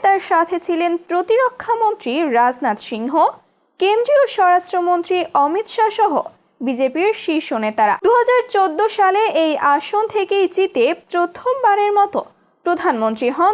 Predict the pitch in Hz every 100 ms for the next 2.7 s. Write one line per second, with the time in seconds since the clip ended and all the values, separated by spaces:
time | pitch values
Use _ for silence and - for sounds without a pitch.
0 | 415 262 262 240 220 220 220 - - _
1 | _ _ 311 339 262 262 - 285 302 440
2 | - 453 403 453 427 311